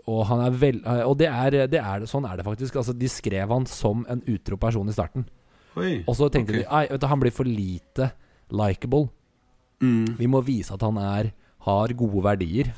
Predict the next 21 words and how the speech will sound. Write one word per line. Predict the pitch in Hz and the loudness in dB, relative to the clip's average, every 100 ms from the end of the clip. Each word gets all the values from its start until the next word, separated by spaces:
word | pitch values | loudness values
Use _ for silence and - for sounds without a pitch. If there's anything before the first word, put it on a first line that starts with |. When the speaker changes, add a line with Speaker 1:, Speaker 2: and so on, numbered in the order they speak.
| - | -8
Speaker 1:
Eh, | 107 107 101 98 98 98 95 - _ _ _ - | -6 -4 -2 -4 -4 -6 -8 -12 _ _ _ -12
så | - 135 | -6 0
det | 190 | 4
er | |
Speaker 2:
Ja, | 147 | 4
for | 170 | 4
det | 160 | 4
er | 175 | 4
faktisk | 175 170 156 156 | 4 2 2 4
noget, | 156 160 | 4 4
som | 143 | 2
jeg | 135 | 4
har | 131 | 2
noteret | 117 107 143 120 | 0 2 2 2
mig | 107 | 2
sådan | 120 107 | -2 -4
senere | - 131 147 113 | 0 2 4 2
i, | 107 | 0
i | - 110 | -2 -4
serien, | - 127 107 104 107 | 0 0 0 0 0
øhm, | 104 104 104 104 104 104 | -2 0 0 -2 -4 -6